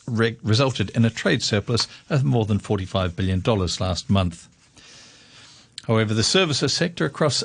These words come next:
the border is showing signs of improvement. A private survey, the Cation Market Services Purchasing Managers Index, managed to pull up to forty-four point four in April from forty-three in March, but it remained in a deep slump for a third straight month.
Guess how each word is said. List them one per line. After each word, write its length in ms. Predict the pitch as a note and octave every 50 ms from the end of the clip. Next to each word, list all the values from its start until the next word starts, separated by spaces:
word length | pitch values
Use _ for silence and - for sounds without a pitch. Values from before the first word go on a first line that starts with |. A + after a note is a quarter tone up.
| -
the 140 | - A#2+ A#2
border 380 | A2+ C3 B2+ B2+ B2+ C#3 E3 E3+ - - - - -
is 120 | - A2+ G#2+
showing 280 | - - A#2+ G#2+ G#2
signs 440 | F#2+ - - A#2+ A2 G#2+ G#2+ G#2 -
of 200 | - - A2+ F#2
improvement. 640 | G#2 G2+ G2 - A2+ G#2+ G#2 G#2+ C3 B2+ A2+ - - - - - - - -
A 60 | -
private 500 | - - - - F3 E3+ B2+ G2+ G#2+ -
survey, 360 | - - G#2 G2+ G2 A2+ B2
the 120 | B2+ B2 A2
Cation 400 | - - A#2 G#2+ - - A2+ G#2
Market 400 | G#2+ G#2+ G#2 - - G#2+ G2+ -
Services 560 | - - A2 G#2+ G2 G2 F#2+ - G#2 G2 -
Purchasing 720 | - - - B2+ A2+ - - - - - A#2+ G#2+ - G2
Managers 440 | G2 G#2 G#2 G#2 G2 - A2 F#2+ -
Index, 500 | - B2 B2 A#2+ A2 G#2 E2+ - - - - - - - - - -
managed 400 | A2 G2 F#2+ G2+ G2 - - -
to 80 | -
pull 260 | A2 - - B2+ A#2
up 140 | A2 A2 A2
to 100 | - -
forty-four 560 | - - - G#2+ F#2+ - - - - G#2+ G2+
point 300 | F#2 - A2+ G2+ G2+ -
four 320 | - - G#3 E3+ B2+ F#2+ -
in 100 | F#2 F#2+
April 380 | G#2 G#2+ - - C#3+ C3 B2 C3 - - -
from 160 | - - F#3
forty-three 680 | C3 - - G#2+ - - E2+ - - B2+ A2+ G#2+ A2
in 140 | - G2+ G2
March, 460 | G2 G#2+ G#2 G2 G2 - - - - - - - - - - -
but 120 | - - -
it 40 |
remained 420 | G2 F#2+ F#2+ F#2+ G2+ F#2+ G2 F#2+ -
in 80 | F#2+
a 80 | F#2 F2+
deep 360 | E2+ - - A2+ G#2 - - -
slump 400 | - - - - A#2+ A2+ A2+ A#2+
for 360 | - - - - - - - D#3
a 40 |
third 340 | B2+ - - A2+ G2 F2+ E2+
straight 340 | - - - G2+ F#2+ F#2+ -
month. 420 | A#2 A#2 A2+ G#2 G#2 - - -